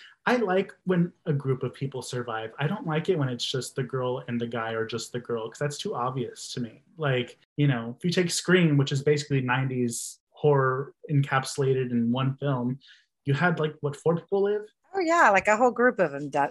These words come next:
Speaker 2: do survive and Scream. That's
Speaker 1: Yeah,
Speaker 2: true.
Speaker 1: so I, I kind of like that. And then when it, when it happened in this one, I was like, "Okay, that's cool." Like, yeah, you can have your deaths and you can drag it out, make it gory and everything, but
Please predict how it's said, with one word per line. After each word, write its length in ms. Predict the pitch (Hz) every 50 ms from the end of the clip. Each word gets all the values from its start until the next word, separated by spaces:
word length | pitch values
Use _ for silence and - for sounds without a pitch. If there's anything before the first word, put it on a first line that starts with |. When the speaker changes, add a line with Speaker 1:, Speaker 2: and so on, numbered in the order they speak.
| - 160
Speaker 2:
do 160 | 143 160 147
survive 460 | - - 143 135 143 131 113 101 98 -
and 120 | - 131
Scream. 300 | - - - 107 104 110
That's 200 | - 240 233 -
Speaker 1:
Yeah, 60 | - 113
Speaker 2:
true. 160 | 120 - -
Speaker 1:
so 100 | 226 185
I, 60 | 196 - 190
I 80 | 175 -
kind 160 | 220 262 262
of 100 | 226 175 147
like 200 | 160 175 170 -
that. 120 | 131 123
And 100 | 131 143
then 160 | 156 160 156 156
when 120 | 160 180
it, 140 | 202 214 -
when 100 | 175 170
it 60 | -
happened 280 | - 202 220 - 220 190
in 140 | 160 143 139
this 220 | 156 170 165 -
one, 100 | 127 120
I 60 | 117
was 120 | 120 120 -
like, 100 | 123 123
"Okay, 180 | 135 139 143
that's 180 | 135 127 127 -
cool." 280 | - - 165 139 - -
Like, 120 | - - - -
yeah, 120 | 180 151
you 120 | 143 139
can 140 | 135 151 147
have 200 | 135 156 156 151
your 140 | 151 139 131
deaths 420 | - 123 131 127 120 - - -
and 180 | 123 113 110 104 - - - - - - _ _ _ -
you 80 | 123
can 120 | - 127 120
drag 260 | 127 135 139 147 139
it 80 | 135
out, 180 | 135 131 131 120
make 160 | 123 131 127
it 140 | 131 120 117
gory 240 | 120 123 131 131 123
and 100 | 120 113
everything, 460 | 113 120 117 - - 123 117 113 113
but 220 | 113 113 113 113